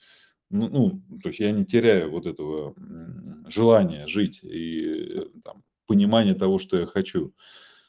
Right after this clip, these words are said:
Вот. Но одновременно с этим это не крейвинг такой, когда вот ты без этого не можешь быть, а ты, ты можешь быть, ты самодостаточен в этом всём, что есть, но из этого интересная игра какая-то раскрывается. Вот. Мне кажется, что это вообще самое важное для,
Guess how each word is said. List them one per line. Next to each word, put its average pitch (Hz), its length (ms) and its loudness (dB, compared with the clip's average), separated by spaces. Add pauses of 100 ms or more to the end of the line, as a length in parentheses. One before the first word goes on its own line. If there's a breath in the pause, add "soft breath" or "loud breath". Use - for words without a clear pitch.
(120)
Вот. 82 260 -6
Но 101 60 2
одновременно 127 440 4
с - 80 -2
этим 147 300 2
это 104 180 -2
не 110 160 -2
крейвинг 151 540 4
такой, - 380 0
когда 87 320 -2
вот 80 220 -8
ты 95 80 -6
без 92 180 0
этого 90 400 0
не 90 280 0
можешь 95 360 0
быть, 78 240 -8
а 85 180 -6
ты, 143 220 -6 (180)
ты 170 100 -6
можешь 180 280 0
быть, 110 180 -10
ты 120 120 -14
самодостаточен 123 840 -2
в 85 60 -6
этом 78 280 -10
всём, 73 360 -10
что - 200 -6
есть, 170 420 -2
но 113 340 -4
из 95 180 0
этого 95 400 -2 (440 soft breath)
интересная 107 560 0
игра 90 220 -4
какая-то 80 300 -14
раскрывается. - 640 -12 (520 soft breath)
Вот. - 160 -14
Мне 135 140 0
кажется, 143 300 4
что - 180 0
это 120 160 2
вообще 117 260 2
самое 107 320 -2
важное 107 340 4
для, 80 1120 -2